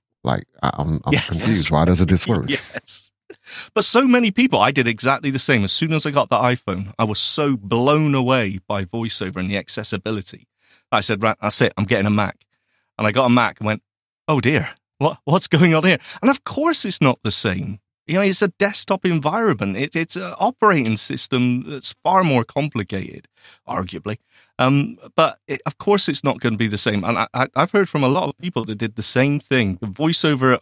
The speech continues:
Speaker 2: in I O S was just so, oh man, we were so impressed, right? And, uh, a lot of people jumped over expecting the same sort of experience. And of course it's not gonna be the same. That's, that's kind of on us for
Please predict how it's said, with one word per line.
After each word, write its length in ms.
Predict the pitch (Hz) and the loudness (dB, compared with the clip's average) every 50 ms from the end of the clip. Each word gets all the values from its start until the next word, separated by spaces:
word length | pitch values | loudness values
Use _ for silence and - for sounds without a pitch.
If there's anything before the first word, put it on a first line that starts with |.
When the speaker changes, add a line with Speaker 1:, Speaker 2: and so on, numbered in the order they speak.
| _ _ | _ _
Speaker 2:
in 180 | 120 117 110 - | 0 0 0 0
I 220 | - 110 117 120 110 | 0 0 2 2 2
O 140 | 101 98 107 | 2 2 2
S 300 | 101 101 101 - - - | 2 2 0 -6 -8 -6
was 200 | 110 104 95 - | -6 -6 -6 -6
just 260 | - 120 104 110 - | -6 -6 -4 -4 -4
so, 460 | - - 151 135 131 131 120 104 101 - _ _ _ _ _ _ _ _ _ _ _ _ _ | -2 2 4 4 4 4 4 2 -2 -8 _ _ _ _ _ _ _ _ _ _ _ _ _
oh 140 | - - - | -12 -12 -12
man, 260 | - - 98 90 78 | -12 -12 -10 -10 -4
we 100 | 107 113 | 0 0
were 160 | 127 117 113 107 | 2 4 2 2
so 240 | - - 131 110 | 4 2 2 4
impressed, 540 | 98 95 95 - 107 101 85 139 - - - | 4 0 -2 -2 -2 -4 -2 -4 -8 -8 -6
right? 240 | 101 101 107 110 - _ | -6 -6 -6 -6 -8 _
And, 300 | 107 104 101 104 95 110 | -4 -4 -2 0 0 2
uh, 160 | 107 101 98 - | 2 2 0 0
a 40 | 113 | 0
lot 120 | 117 127 | -2 -2
of 80 | 131 - | -2 -2
people 240 | - 120 - 120 95 | -8 -6 -4 -4 -2
jumped 280 | - 120 110 95 - - | 0 0 0 0 -2 -4
over 360 | 117 110 101 101 104 - - - | -4 -2 -2 -4 -4 -4 -6 -10
expecting 580 | 131 123 - - - - 147 135 - - 120 117 | -12 -8 -6 -4 0 0 0 0 -2 -4 -2 -2
the 60 | 110 | -2
same 260 | - - 135 123 120 | 0 0 2 2 2
sort 200 | - - 131 101 | 2 0 -2 -2
of 80 | 98 - | -2 -4
experience. 500 | - - - - 135 123 110 98 - - | -6 -6 -2 0 0 0 0 0 -4 -4
And 80 | - | -4
of 140 | 143 131 - | -6 -6 -6
course 360 | - - - 202 185 - - | -8 -4 -2 0 0 0 -2
it's 140 | 113 - - | -2 -2 -2
not 180 | 117 98 - - | -4 -4 -4 -6
gonna 160 | _ 92 92 | _ -10 -8
be 160 | 92 85 87 | -8 -8 -10
the 100 | - - | -8 -8
same. 360 | - - - 92 92 101 - | -8 -8 -6 -6 -8 -8 -8
That's, 220 | 107 107 104 - - | -8 -8 -8 -10 -8
that's 260 | _ 143 - - - - _ _ - | _ -8 -8 -8 -12 -16 _ _ -2
kind 240 | - 127 143 139 | 0 0 2 0
of 100 | 113 87 | 0 2
on 140 | 104 107 104 | 2 4 4
us 240 | 110 117 107 - - | 4 2 2 2 -4
for 240 | - - 104 98 | -8 -6 -6 -8